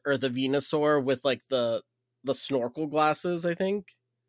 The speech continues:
that they did, like, when it first came out.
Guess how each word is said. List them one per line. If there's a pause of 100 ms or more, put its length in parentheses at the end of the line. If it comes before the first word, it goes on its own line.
(720)
that
they
did,
like,
when
it
first
came
out.